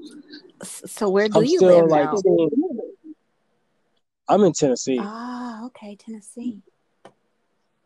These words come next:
Speaker 1: All right, okay, nice. How's the weather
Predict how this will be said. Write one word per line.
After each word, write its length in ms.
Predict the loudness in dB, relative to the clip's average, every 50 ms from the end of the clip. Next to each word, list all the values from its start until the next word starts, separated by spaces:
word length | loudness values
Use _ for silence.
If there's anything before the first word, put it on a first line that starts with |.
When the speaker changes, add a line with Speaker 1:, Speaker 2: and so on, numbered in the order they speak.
| _ -16 -16 -14 -14 -18 -20 -18 -16
Speaker 1:
All 180 | -14 -14 -14 -16 -16 -16
right, 240 | -16 -14 -14 -16 -16 -18 -18
okay, 440 | -20 -20 _ -16 -16 -16 -16 -16 -16 -18 -18 -14 -8
nice. 640 | -6 -6 -4 -4 -6 -8 -12 -16 -20 _ -20 -20 _ _ _ -20 -20 _ _
How's 300 | -4 0 2 2 2 2
the 80 | 0 0
weather 260 | 2 0 0 0